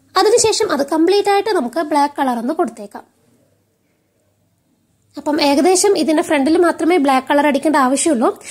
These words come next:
ബാക്കിയൊക്കെ ബ്ലാക്ക് ആണ് ട്ടോ. ഇനി നമുക്ക് ആ ഗ്യാപ്പിനകത്തോട്ട് ഓരോരുത്തരെയായിട്ട് ഫിക്സ് ചെയ്ത് കൊടുക്കാം. അപ്പം ആദ്യം നമുക്ക് അമ്മയെ ഫിക്സ് ചെയ്യാം. അപ്പൊ ഗ്ലൂ കുറച്ചധികം തന്നെ ഇതിനകത്ത് അപ്ലൈ ചെയ്തിട്ട്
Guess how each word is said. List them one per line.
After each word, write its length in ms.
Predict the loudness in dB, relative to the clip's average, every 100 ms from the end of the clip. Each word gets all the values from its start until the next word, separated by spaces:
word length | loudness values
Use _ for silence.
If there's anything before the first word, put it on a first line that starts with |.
| -16 -4
ബാക്കിയൊക്കെ 480 | -2 0 -4 -2 -2
ബ്ലാക്ക് 380 | 0 -2 -4
ആണ് 160 | -8 -8 -10
ട്ടോ. 140 | -14 -18 _ _ _ _ _ _ _ _ _ _ _ _ _
ഇനി 140 | 2 2 2
നമുക്ക് 220 | 2 2
ആ 180 | 2 0
ഗ്യാപ്പിനകത്തോട്ട് 1040 | -2 -4 -4 -6 -6 -8 -10 -8 -10 -10
ഓരോരുത്തരെയായിട്ട് 840 | -6 -4 -2 -4 -6 -8 -8 -10 -8
ഫിക്സ് 260 | -8 -6
ചെയ്ത് 200 | -6 -4
കൊടുക്കാം. 340 | -4 -6 -10 -16 -18 -20 -18 -6
അപ്പം 220 | 0 0 2
ആദ്യം 360 | 2 2 0 -2 -6 -6
നമുക്ക് 240 | -4 -4 -2
അമ്മയെ 200 | 0 0
ഫിക്സ് 240 | 0 -4 -2
ചെയ്യാം. 300 | 0 0 -2 -6 -18
അപ്പൊ 160 | -6 0
ഗ്ലൂ 260 | 2 2
കുറച്ചധികം 720 | 0 -2 0 -2 0 -2 0
തന്നെ 160 | 0 0
ഇതിനകത്ത് 460 | 0 -2 -2 -2 -4
അപ്ലൈ 360 | -6 -4 -4
ചെയ്തിട്ട് 380 | -2 -2 -4